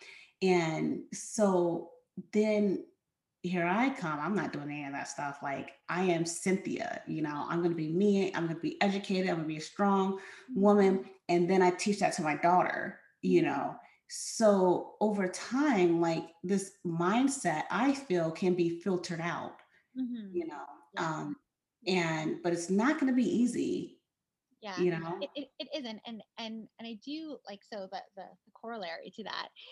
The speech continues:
Speaker 2: you know, is not just teaching our, our daughters, but also teaching our sons
Speaker 1: Yes.
Speaker 2: to be, how to be a better, a better type of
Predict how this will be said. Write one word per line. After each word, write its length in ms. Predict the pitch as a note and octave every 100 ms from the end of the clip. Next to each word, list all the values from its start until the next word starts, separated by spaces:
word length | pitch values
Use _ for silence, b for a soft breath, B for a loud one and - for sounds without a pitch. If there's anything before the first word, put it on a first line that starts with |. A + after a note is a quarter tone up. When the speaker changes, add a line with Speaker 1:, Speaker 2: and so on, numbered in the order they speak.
| B B
Speaker 2:
you 80 | A#3+
know, 160 | G#3 -
is 160 | A#3
not 240 | A#3 A3 B3+
just 160 | C#4+
teaching 300 | - A#3+ G3+
our, 140 | F3+ F#3 A3+ _ -
our 60 | G3
daughters, 520 | G3 F#3 A#3 E3+ E3+ -
but 100 | G#3
also 200 | F#3+ G#3 G#3
teaching 440 | A3 - F#3+ F#3 _ F3+
our 120 | G3
sons 600 | - F#3+ E3+ F3+ F#3 -
Speaker 1:
Yes. 400 | G3 E3+ D3+ -
Speaker 2:
to 60 | -
be, 380 | F3+ E3+ E3+ - b b b _ _ _ _
how 120 | A#3+
to 80 | G3+
be 180 | G3 F3+ -
a 40 |
better, 640 | F#3+ G3 F#3 F#3+ F3+ G3+ - _ _ G3+
a 40 |
better 260 | G3+ F3 G3
type 300 | - F#3+
of 140 | F3